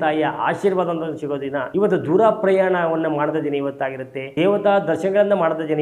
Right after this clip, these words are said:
ಇವತ್ತಾಗಿರುತ್ತೆ, ಅಥವಾ ಶುಭ ಕಾರ್ಯಗಳಿಗಾಗಿ ಹೋರಾಟವನ್ನ ಮಾಡದ ದಿನ ಇವತ್ತಾಗಿರುತ್ತೆ ಅಂತ ಹೇಳುವಂಥದ್ದು ನಿಮ್ಮ ಮೀನರಾಶಿ ಭವಿಷ್ಯ ಇದಾಗಿದೆ. ಶುಭ ಸಂಖ್ಯೆ ಐದು, ಎರಡು ಮತ್ತು ಏಳು. ಇಲ್ಲಿ ತನಕ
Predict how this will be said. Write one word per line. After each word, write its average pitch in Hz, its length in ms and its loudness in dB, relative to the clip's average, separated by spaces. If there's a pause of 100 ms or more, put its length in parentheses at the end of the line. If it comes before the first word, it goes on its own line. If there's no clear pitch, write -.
ಇವತ್ತಾಗಿರುತ್ತೆ, 143 640 -4 (140)
ಅಥವಾ 180 260 0
ಶುಭ 160 140 2 (140)
ಕಾರ್ಯಗಳಿಗಾಗಿ 185 680 2 (200)
ಹೋರಾಟವನ್ನ 214 580 6
ಮಾಡದ 175 300 -2
ದಿನ 160 100 -2 (120)
ಇವತ್ತಾಗಿರುತ್ತೆ 165 600 0
ಅಂತ 165 140 -6
ಹೇಳುವಂಥದ್ದು 156 400 -2 (140)
ನಿಮ್ಮ 175 180 2 (260)
ಮೀನರಾಶಿ 190 640 2
ಭವಿಷ್ಯ 170 400 -2
ಇದಾಗಿದೆ. 139 400 -4 (120)
ಶುಭ 139 120 -2 (120)
ಸಂಖ್ಯೆ 185 280 0 (320)
ಐದು, 180 220 2 (380)
ಎರಡು 180 220 2 (180)
ಮತ್ತು 156 280 -4 (280)
ಏಳು. 131 180 2 (100)
ಇಲ್ಲಿ 147 240 -2
ತನಕ 180 220 -2